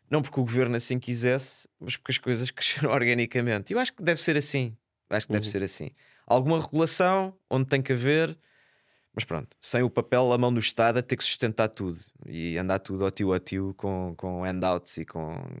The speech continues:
Speaker 1: grants e coisas do Estado. Enfim, e depois ficar dependente disso também, porque quando fecham a torneira ninguém sabe o que fazer.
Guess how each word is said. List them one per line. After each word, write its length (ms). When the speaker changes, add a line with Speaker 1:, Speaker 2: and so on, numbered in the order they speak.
Speaker 1:
grants 520
e 80
coisas 320
do 60
Estado. 260
Enfim, 260
e 60
depois 180
ficar 160
dependente 440
disso 200
também, 300
porque 140
quando 340
fecham 300
a 60
torneira 420
ninguém 200
sabe 220
o 40
que 60
fazer. 320